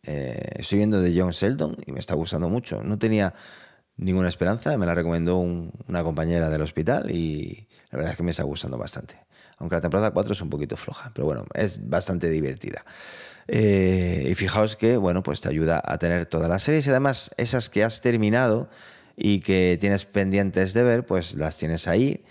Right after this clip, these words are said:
y te dice más o menos, eh, ¿ves? Pues por ejemplo,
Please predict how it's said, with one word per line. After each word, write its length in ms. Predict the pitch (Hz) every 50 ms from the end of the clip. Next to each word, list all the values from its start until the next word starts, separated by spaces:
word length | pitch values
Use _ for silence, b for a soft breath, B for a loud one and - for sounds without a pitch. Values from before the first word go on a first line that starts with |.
| B B B B B
y 120 | - 92 92
te 60 | 92
dice 260 | 92 92 87 - 92
más 200 | 87 87 87 -
o 60 | 90
menos, 400 | 87 98 101 104 113 120 120 - B B B B B B B B B B -
eh, 500 | - - 87 87 80 78 78 78 76 73 78
¿ves? 220 | 92 107 110 -
Pues 180 | - - - -
por 140 | - 85
ejemplo, 540 | 82 - - 92 90 82 - 101 107 104 B